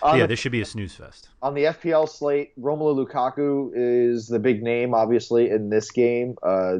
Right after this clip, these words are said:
Speaker 1: he, you know, if you're play-, if you are playing the two-game slate on Friday, um, I would probably choose Diego Costa over Lukaku.
Speaker 2: Wow. Why?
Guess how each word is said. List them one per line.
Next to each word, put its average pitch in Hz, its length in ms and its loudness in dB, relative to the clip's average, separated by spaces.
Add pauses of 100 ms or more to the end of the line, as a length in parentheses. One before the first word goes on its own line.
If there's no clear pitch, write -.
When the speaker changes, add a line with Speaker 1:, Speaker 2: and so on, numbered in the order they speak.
(360)
Speaker 1:
he, - 220 -14 (180)
you 110 80 -4
know, 92 180 0 (320)
if 120 140 0
you're 127 100 2
play-, - 220 -2
if 139 200 0
you 135 180 4
are 120 140 2
playing 135 280 -4
the 127 80 -8
two-game 135 400 -4
slate 135 260 4
on 131 180 2
Friday, 135 840 2
um, 98 440 -4 (420)
I 120 200 0
would 120 280 0
probably 120 320 0
choose 123 260 -4
Diego 120 220 2
Costa 117 300 0
over 113 280 0
Lukaku. 113 520 0 (880)
Speaker 2:
Wow. 80 320 -18 (2750)
Why? 120 240 -6